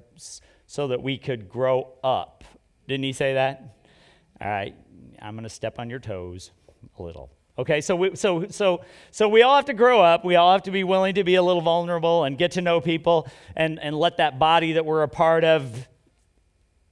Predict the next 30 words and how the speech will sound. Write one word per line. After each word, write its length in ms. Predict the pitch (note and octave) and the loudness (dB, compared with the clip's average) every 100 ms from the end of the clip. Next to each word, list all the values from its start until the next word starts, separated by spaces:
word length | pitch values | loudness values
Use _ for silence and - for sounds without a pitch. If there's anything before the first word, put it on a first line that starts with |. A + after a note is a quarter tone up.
| - | -8
in 300 | D#3 F#2+ F2 - _ _ _ _ _ _ _ _ _ | -6 -6 -12 -20 _ _ _ _ _ _ _ _ _
instead 260 | _ A2+ G2 | _ -10 -10
of 160 | F#2+ | -12
keeping 340 | - A#2 A2+ A2 | -16 -16 -12 -10
everybody 640 | A2+ A#2+ A2 G#2 G#2 G2+ _ _ _ _ | -8 -6 -6 -6 -8 -14 _ _ _ _
out. 240 | B2 G2 - | -6 -6 -6
"Well, 140 | C3+ | -2
I 80 | C#3+ | 0
got 200 | D#3+ D#3 | 0 -2
hurt." 280 | C#3 C3+ - | -4 -6 -4
Okay, 560 | C3 D3 E3 C3 C#3 D3 _ _ _ - | -6 -2 0 0 -2 -8 _ _ _ -4
okay, 460 | C3+ D3 E3 C#3 C3+ | -4 0 2 2 0
but, 400 | D#3 D3 D3 - | 0 0 -2 -4
but 340 | D#3 D3 D3 - | 0 0 -2 -6
here, 220 | E3+ G3 | -4 -2
here's 300 | G#3 G#3 A3 | 0 -2 -2
the 80 | F#3+ | -4
deal. 440 | F3 F3 A2+ C#3+ - _ _ _ _ _ _ _ _ _ _ | -2 0 0 -4 -10 _ _ _ _ _ _ _ _ _ _
If 180 | - D3 | -6 -2
anyone's 380 | F#3 G#3+ G3+ F3+ | 0 0 -2 -4
in 120 | F3 | -4
Christ, 360 | F3+ F3 E3+ F#3 | 0 0 0 -4
he's 160 | D#3+ | -4
a 80 | D3+ | -4
new 540 | D#3 E3+ F#3 F#3+ E3+ D3+ _ _ _ _ _ _ _ _ _ _ | -2 -2 0 -2 -6 -16 _ _ _ _ _ _ _ _ _ _
creature. 760 | F#3+ G3 G3 - C#3 C3+ D#3+ - _ _ _ _ _ _ _ _ - | -4 -2 -4 -4 -2 -2 -4 -12 _ _ _ _ _ _ _ _ -10
Are 80 | |
you 140 | C3+ D#3+ | -6 -6
in 120 | E3 | -4
Christ? 480 | E3+ C3 F#2+ - | -2 -2 -4 -12